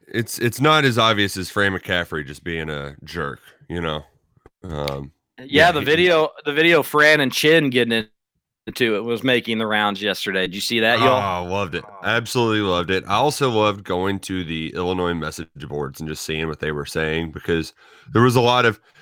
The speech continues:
Speaker 1: "Thanks, guys, but get the hell outta here." And my favorite was the one, uh, who said, "You know what?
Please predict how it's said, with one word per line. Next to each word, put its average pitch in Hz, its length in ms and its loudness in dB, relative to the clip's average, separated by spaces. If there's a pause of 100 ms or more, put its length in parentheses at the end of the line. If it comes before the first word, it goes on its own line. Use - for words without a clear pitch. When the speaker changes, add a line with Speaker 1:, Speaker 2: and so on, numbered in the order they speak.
(220)
Speaker 1:
"Thanks, 175 340 4
guys, 127 380 4
but 117 100 0
get 135 160 0
the 120 100 -4
hell 117 200 2
outta 98 240 2
here." 82 440 -6 (220)
And 110 360 0 (280)
my 135 140 4
favorite 160 460 4
was 123 220 2
the 113 100 -2
one, 107 480 0 (100)
uh, 87 420 -2 (300)
who 120 440 0 (360)
said, 135 220 -2
"You 185 140 -2
know 226 140 2
what? 202 320 2